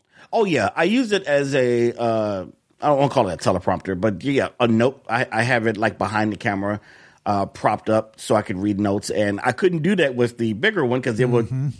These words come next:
Speaker 1: get in the way of the camera. Little things like that. Uh, I, I, I, it is, it's in the kitchen with me for recipes and, uh, and, you know, things like that. Again, digital books.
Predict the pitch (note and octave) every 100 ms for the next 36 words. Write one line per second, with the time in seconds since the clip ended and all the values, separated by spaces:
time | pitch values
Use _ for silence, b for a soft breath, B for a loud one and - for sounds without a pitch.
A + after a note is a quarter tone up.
0 | - - C3+ A#2 A#2 A#2+ F3+ A2+ F2 -
1 | B B C#4 D#4+ D4 C4+ G#3+ E3 C3 E2+
2 | - _ B B - C3 B2+ A#2+ A#2+ G2+
3 | B2+ A#2 A#2+ A#2+ A#2 A#2 A2 - A2+ A2
4 | G#2+ - C3 C#3 - A#3 B2 G#2+ G2 G2+
5 | A2+ D#3+ A3 A#2+ F#2+ E2+ D#2+ F#2 F2+ -
6 | G2 F2+ C#2 E2+ F#2 - G#2+ F#2 E2 G#2+
7 | F#2 G2+ G#2+ G#2+ A#2+ F#2+ G#2 A2 G2+ F#2
8 | G2 - -